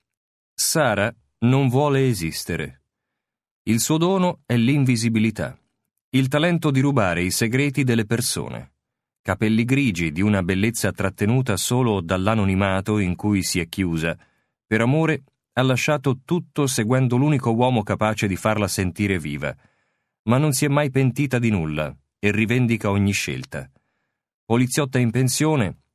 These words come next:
ha lavorato in un'unità legata ai servizi, impegnata in intercettazioni non autorizzate. Il tempo le è scivolato tra le dita mentre ascoltava le storie degli altri,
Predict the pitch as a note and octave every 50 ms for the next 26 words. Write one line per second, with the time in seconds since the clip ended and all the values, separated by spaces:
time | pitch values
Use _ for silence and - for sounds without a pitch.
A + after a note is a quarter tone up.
0 | _ _ _ _ - A#2 A#2+ A#2+ A#2 A#2+ B2 C3+ C3 B2+ C3 B2+ A#2 A2+ A#2 A2+
1 | A#2 A#2 A#2 A2+ G#2 B2 B2 B2 A#2+ A2 G#2 - - A#2 A2 A2 G#2+ G2+ A2 A2
2 | A#2 G#2 G#2+ G#2 G2+ G2 - G#2 F#2+ F2+ F#2+ E2 - - - - B1 B1+ - _
3 | _ _ _ _ _ _ _ _ - G#2 G#2+ G2+ A2+ A2+ A#2 A#2+ B2+ C3 C3 B2+
4 | - A2 G2+ G2 G2 B2 C3+ C3+ C3+ A#2+ G#2+ - - G#2 - G#2 F#2+ - - B2+
5 | C3+ C#3 C3 A#2+ G#2+ G#2 - G#2+ A2 A2+ B2 B2+ C3 A#2+ A2+ A2 G2 G#2+ G#2 G#2
6 | F#2+ E2 E2 C2 B1+ - - C#2+ - - _ _ _ _ _ _ _ _ _ _
7 | _ _ _ _ _ - A2+ A#2 - - E3 F3 D#3+ E3 D3+ C3+ B2+ A#2+ A#2 -
8 | - B2+ A#2+ C3 C#3 C#3 C3+ C#3 C3+ B2+ A2+ G2+ - G#2 G2+ G#2 G#2 G#2 B2 C3
9 | C3 B2+ G2+ F#2 F#2 G2 G2 - G2 G2 F2+ - - G#2+ F#2+ F2+ - A2 A2 G2
10 | G2 F#2 F2+ - - - G2+ G2+ G2+ F#2 F2+ E2 E2 E2 E2 D#2+ D#2 D2+ D2 D2+
11 | C#2+ - - D#2 D2